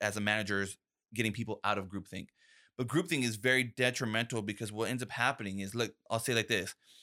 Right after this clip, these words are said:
We're in the manager's meeting and your name comes up. "Oh, hey, Matt's gonna be moving up. Um, uh, he's put in, in for the promotion as a supervisor, manager, whatever, whatever position."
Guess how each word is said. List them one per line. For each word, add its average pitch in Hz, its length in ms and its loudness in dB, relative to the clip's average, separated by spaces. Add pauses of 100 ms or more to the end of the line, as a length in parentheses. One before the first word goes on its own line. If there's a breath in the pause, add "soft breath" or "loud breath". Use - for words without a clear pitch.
(400 loud breath)
We're 147 460 6
in 139 160 2
the 135 40 2
manager's 127 460 2
meeting 104 400 0
and 104 640 2
your 113 240 2
name 113 240 4
comes 113 240 -2
up. 107 220 6
"Oh, 143 140 6
hey, 135 220 6
Matt's 123 300 4
gonna 131 100 -2
be 120 80 2
moving 117 280 2
up. 117 260 4 (100)
Um, 104 600 0 (260)
uh, 98 180 0
he's 107 720 -2
put - 180 -4
in, 113 240 -2
in 107 200 -2
for - 120 -4
the 104 80 -4
promotion 104 500 -2
as 98 160 -2
a 101 100 -2
supervisor, 98 440 0
manager, 95 280 -2
whatever, 101 360 -4 (420 loud breath)
whatever 123 180 4
position." 110 540 2